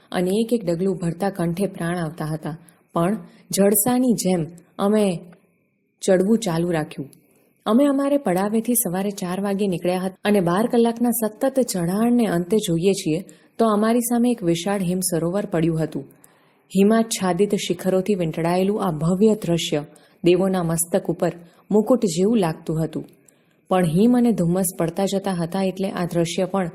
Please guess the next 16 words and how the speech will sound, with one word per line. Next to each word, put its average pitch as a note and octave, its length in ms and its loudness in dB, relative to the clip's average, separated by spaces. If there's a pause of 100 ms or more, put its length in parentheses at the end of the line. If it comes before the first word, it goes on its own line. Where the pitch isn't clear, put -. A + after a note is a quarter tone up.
(260)
અમારી G3+ 380 2
નજર F3 280 0
આગળથી F#3+ 460 -2 (300)
અદૃશ્ય F3 480 0
થઈ E3 200 0
ગયું. D3 280 -4 (960)
અમે G3 180 4
કેટલી A3+ 380 2
ઊંચાઈએ G3+ 560 0
હતા F3+ 300 -2
એ G3+ 80 0
તો G3+ 140 -2
હું G#3+ 140 2
જાણતો E3+ 360 -2
નથી, F#3 280 -2
પણ F#3 260 -2